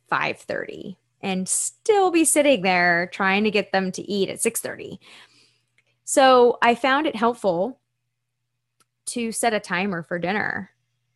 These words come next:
And some, days I feel like I don't like to feel rushed when I'm having a meal. But then if you set expectation for them, then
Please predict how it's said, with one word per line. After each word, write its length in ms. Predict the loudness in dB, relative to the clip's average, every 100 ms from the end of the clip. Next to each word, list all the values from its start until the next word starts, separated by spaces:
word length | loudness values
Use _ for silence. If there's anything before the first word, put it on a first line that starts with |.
| _ _ _ _ _ _ _ _ _
And 200 | -2 0
some, 420 | 0 -2 -2 -4 -8 _ _ _
days 320 | 4 6 6
I 100 | 4
feel 280 | 0 2 2
like 260 | 2 0 0
I 80 |
don't 200 | -2 -2
like 160 | -4 -6
to 80 | -8
feel 300 | -2 0 0
rushed 400 | 0 -2 -2 -6
when 120 | -4
I'm 120 | -4
having 400 | -4 -4 -2 -4
a 60 | -2
meal. 460 | -2 -2 -2 -4 -2
But 260 | -2 -2
then 380 | -2 0 0 -2 -4
if 220 | -6 -4
you 100 | -6
set 240 | -2 0
expectation 800 | 0 -2 -6 -6 -2 -2 -2 -4
for 160 | -2 2
them, 520 | 4 2 2 -2 -6 _ _ -8
then 800 | 0 2 2 2 0 -4 -6